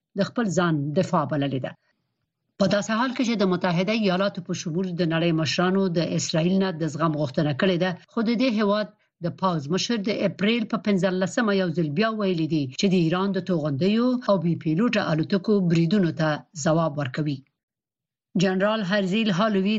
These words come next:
دا خبره په هغه نظامی اډې کې کړې ده چې د شنبې په ورځ د ایران په نظامی بریدونو کې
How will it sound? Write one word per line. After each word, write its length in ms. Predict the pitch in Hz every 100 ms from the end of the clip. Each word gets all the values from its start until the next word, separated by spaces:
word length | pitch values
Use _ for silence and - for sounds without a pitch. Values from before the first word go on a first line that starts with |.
| 185
دا 80 | 196
خبره 300 | 196 180 208 190
په 60 | 190
هغه 200 | 214 220 208
نظامی 360 | 175 175 190 196
اډې 160 | 175 202 -
کې 80 | 151
کړې 160 | 196 208
ده 80 | 240
چې 60 | 240
د 60 | 185 170
شنبې 280 | 175 170 220
په 60 | 175 165
ورځ 200 | 208 185 - - 196
د 20 | 202 196
ایران 280 | 180 226 233 226 - -
په 140 | 226 226
نظامی 400 | 208 175 170 190 196
بریدونو 340 | 170 180 226 185
کې 120 | 127